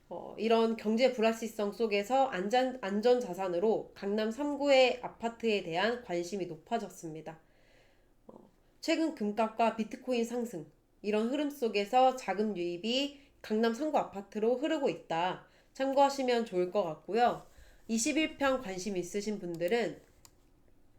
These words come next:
이런 타입별로 디테일하게 체크하시면 좋을 것 같은데요.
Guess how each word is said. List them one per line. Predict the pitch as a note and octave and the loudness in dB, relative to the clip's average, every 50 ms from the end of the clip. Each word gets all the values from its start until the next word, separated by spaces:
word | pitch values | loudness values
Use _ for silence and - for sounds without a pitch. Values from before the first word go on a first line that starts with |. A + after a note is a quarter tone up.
| - - - - - - _ - - - _ _ _ - - - - | -20 -20 -20 -20 -20 -20 _ -20 -20 -20 _ _ _ -20 -20 -12 -6
이런 | G#3+ G3+ G#3 G#3 G#3 | 0 2 2 2 0
타입별로 | - - E4 F4 F4+ F4 - - - G3+ F#3 F#3 G3+ A#3 A#3 | 4 6 6 8 8 6 0 2 2 2 4 4 2 2 2
디테일하게 | - G#3+ - - - C4+ C4+ C4 A#3 A3 G3 F3+ F3+ F#3+ G#3 B3 B3+ | -2 -8 -10 -2 0 2 2 4 4 4 2 2 4 2 2 2 0
체크하시면 | B3+ C#4+ C#4 - - D#4+ D4+ C#4+ C#4+ - A3 F#3 E3+ F3 F3+ G3 G#3+ G#3 | -2 -8 -12 -4 2 2 2 2 2 -2 -4 -2 -2 -2 0 0 -2 -4
좋을 | - G3+ F#3 F#3 F#3 | -4 -8 -8 -8 -4
것 | G#3 G3 | -4 -4
같은데요. | E3+ E3+ - - F#3 F3+ E3+ F3 F#3+ A3 A#3 G#3+ F3 - | -4 -4 -6 -6 -8 -2 0 2 4 6 6 6 4 0